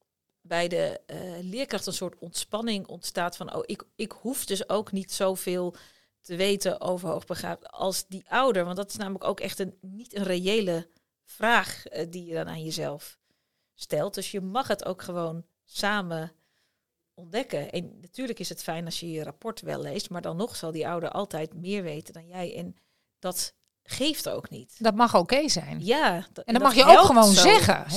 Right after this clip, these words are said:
Speaker 1: Zeker, ja.
Speaker 2: Ja. Ja, en, en daar zit vaak de, de hobbel, denk ik. Van, "Oh jee, dan, de, als ik dat ga zeggen, ja,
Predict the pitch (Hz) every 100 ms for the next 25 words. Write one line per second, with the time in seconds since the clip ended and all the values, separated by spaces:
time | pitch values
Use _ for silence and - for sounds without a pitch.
0 | 320 440 - 170 165 190 254 392 156 208
1 | 311 _ _ _ - 226 240 240 208 202
2 | 320 415 - 302 - 254 254 247 190 208
3 | 208 202 202 _ _ _ 185 185 165 285
4 | 175 151 165 151 160 - - - 214 190
5 | - - - - 240 202 139 160 202 196
6 | 196 190 190 214 202 165 165 190 - 170
7 | 180 285 269 240 165 165